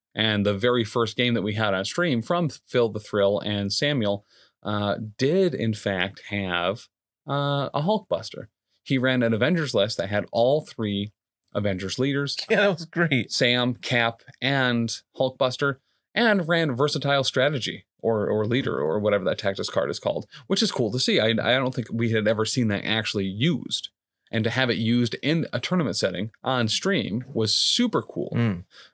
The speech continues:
Speaker 1: Uh, at one point, he initially ran, um, Steve Rogers, Captain America, uh, and ended up switching once Malekith hit the table to Sam Wilson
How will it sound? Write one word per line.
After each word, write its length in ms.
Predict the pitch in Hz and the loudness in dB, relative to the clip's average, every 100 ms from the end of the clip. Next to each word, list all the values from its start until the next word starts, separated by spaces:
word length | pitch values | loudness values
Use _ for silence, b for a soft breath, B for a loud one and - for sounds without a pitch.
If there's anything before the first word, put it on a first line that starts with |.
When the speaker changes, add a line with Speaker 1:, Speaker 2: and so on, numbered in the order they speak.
| - | -4
Speaker 1:
Uh, 200 | 101 98 | 0 2
at 140 | 110 | 2
one 180 | 110 120 | 2 0
point, 280 | 113 123 110 | 0 -2 0
he 180 | 117 110 | 0 2
initially 520 | 107 135 156 147 127 | 2 2 0 0 0
ran, 640 | 104 117 127 113 107 107 - | 2 2 2 2 2 0 -2
um, 540 | 104 101 98 95 95 - _ _ _ - | 0 0 0 0 -4 -10 _ _ _ -8
Steve 300 | - 117 107 | -2 0 2
Rogers, 560 | 113 104 101 101 - - _ _ _ _ | 2 2 0 -4 -8 -16 _ _ _ _
Captain 260 | 104 98 95 | -2 0 -2
America, 460 | 85 85 90 104 - _ _ _ _ _ _ | -4 -4 -2 -4 -6 _ _ _ _ _ _
uh, 340 | 98 95 95 - | -6 -4 -4 -2
and 160 | 113 - | -4 0
ended 220 | 113 101 | 0 2
up 140 | 95 | 0
switching 640 | - - 175 220 101 95 101 | -2 0 0 0 0 -2 -2
once 240 | 107 101 | -2 0
Malekith 440 | 107 101 101 98 - | 0 0 -2 -4 -4
hit 140 | 98 | -6
the 60 | - | -4
table 460 | 139 131 92 98 - | -4 -2 -2 -4 -6
to 280 | - 95 | -6 -4
Sam 280 | 92 95 92 | -2 -4 -2
Wilson 400 | 101 110 - 107 | 0 0 -2 -8